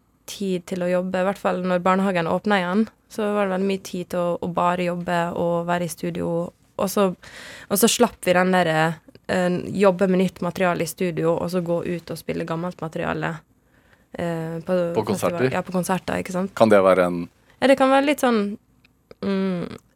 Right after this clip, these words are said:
Speaker 1: jeg synes i hvert fall at det kan være litt sånn energitappende, for man er liksom så utrolig gira på det nye materialet. Og så må man spille det så gamle, kjedelige driten, liksom.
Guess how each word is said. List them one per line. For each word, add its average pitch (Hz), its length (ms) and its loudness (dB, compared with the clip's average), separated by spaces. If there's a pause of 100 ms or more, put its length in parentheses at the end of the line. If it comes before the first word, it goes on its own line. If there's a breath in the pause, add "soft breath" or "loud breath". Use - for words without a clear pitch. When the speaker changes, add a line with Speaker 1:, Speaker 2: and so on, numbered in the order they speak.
(120)
Speaker 1:
jeg 214 240 -4
synes 202 160 -4
i 233 40 4
hvert 247 100 4
fall 233 100 2
at 196 60 -8
det 196 100 -2
kan 196 100 -2
være 196 100 0
litt 202 100 -4
sånn 185 160 0
energitappende, 180 840 -2
for 208 120 -2
man 190 400 2
er - 180 0
liksom 180 240 -2
så - 140 -2
utrolig 180 460 -4
gira 175 300 -2
på 175 140 -6
det 160 80 -4
nye 175 180 -2
materialet. 170 540 -2 (1040 soft breath)
Og 185 140 -2
så 190 160 2 (840)
må 180 140 -2
man 170 80 -2
spille 170 260 -6
det 151 160 -10
så 175 140 -6
gamle, 165 340 -4
kjedelige 170 580 -4
driten, 165 400 -6
liksom. 185 340 -4